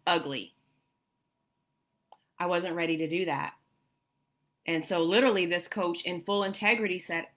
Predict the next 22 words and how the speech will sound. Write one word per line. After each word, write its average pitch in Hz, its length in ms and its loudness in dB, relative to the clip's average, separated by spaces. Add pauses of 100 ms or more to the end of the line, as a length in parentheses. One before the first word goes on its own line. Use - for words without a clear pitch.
(100)
"I 202 220 -6
don't 220 240 -4
think 208 160 -2
that 208 100 -4
I'm 196 120 -2
the 196 80 -4
best 190 300 -4
coach 196 280 -4
for 196 100 -8
you 160 180 -4
right 147 240 -8
now." 131 360 -14 (2000)
And 202 120 4
I 202 60 8
remember 240 360 6
being 208 260 0
like, 180 220 0
"Damn, 302 1120 -2 (100)
I 254 60 -4
just 294 140 -8
got - 180 -8
fired. - 540 -6